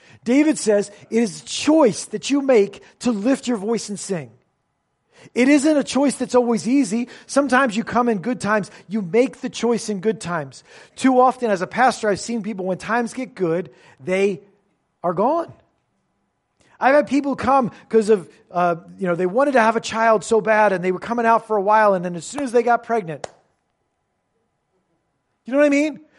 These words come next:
I've had people come because their marriage is falling apart or their finances are falling apart, and they came and they, they were talking to me, and they, I couldn't get rid of them on my phone. They were on my phone all the time until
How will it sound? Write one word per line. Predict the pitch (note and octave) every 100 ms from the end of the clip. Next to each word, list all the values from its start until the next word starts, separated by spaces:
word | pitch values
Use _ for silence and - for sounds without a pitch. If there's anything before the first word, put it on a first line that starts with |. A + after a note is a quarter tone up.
| -
I've | G#3 A#3
had | C4+
people | B3+ C#4+
come | - A#3 C4+
because | A3+ A3
their | A3
marriage | G#3+ B3 C4+ G#3+
is | -
falling | A#3+ A#3
apart | E3+ A#3 A#3+
or |
their | A3
finances | A3 B3 B3+ G3
are | A3+
falling | G3+ A3+ A3
apart, | - A#3 G#3+ - -
and | G#3
they | A3
came | - B3 C4+ B3+
and | G#3+
they, | F#3 - -
they | G#3+
were | G#3
talking | - A#3+ C4 C4+ B3
to |
me, | A#3+ A#3+
and | A3
they, | G#3+ -
I | G#3
couldn't | G#3 B3+ C#4+
get | D4 C4
rid | A#3
of | D#4 C#4
them | C4
on | A#3+
my | A#3
phone. | A#3 B3 C#4
They | B3
were | A3 B3+
on | C4
my |
phone | B3 C4+ C4
all | B3+ C4
the | B3+
time | B3+ D4+ D4+ G3+ C#3+ A#2 _ _ _ _ _ _ _ _
until | - D#3+ A#3 A#3+ G#3+